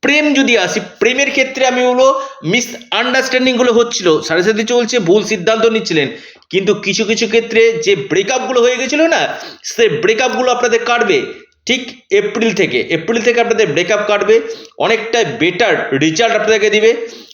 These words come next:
অনেক ক্ষেত্রে আপনাদের চেঞ্জিং আপনাদের হবে।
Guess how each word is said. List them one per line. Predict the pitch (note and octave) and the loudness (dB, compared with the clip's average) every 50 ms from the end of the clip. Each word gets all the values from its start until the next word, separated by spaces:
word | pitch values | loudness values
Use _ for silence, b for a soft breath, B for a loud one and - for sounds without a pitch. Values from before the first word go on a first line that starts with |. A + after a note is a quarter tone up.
| B - | B -4
অনেক | D#3 G3+ B3 B3+ B3 | -2 -2 0 -2 -2
ক্ষেত্রে | B3 B3+ A3+ A#3 - A#3 A#3+ - | -2 -2 -2 -2 0 0 0 0
আপনাদের | - E3 A3 A3+ G#3+ A3 G#3+ A3 F#3 D#3 - - - - - _ _ | 0 -2 0 2 2 2 2 2 2 2 -2 -4 -10 -18 -20 _ _
চেঞ্জিং | - - A3+ A#3 A#3 A#3 A3+ B3 C4+ C4 A#3 A#3 - - - _ _ | -4 -2 0 2 2 2 2 2 0 0 0 -4 -6 -12 -20 _ _
আপনাদের | - - - - A3+ A3 A3 G#3 | -4 -2 0 0 0 2 2 2
হবে। | G3+ G#3 A3 C#4 | 2 0 0 0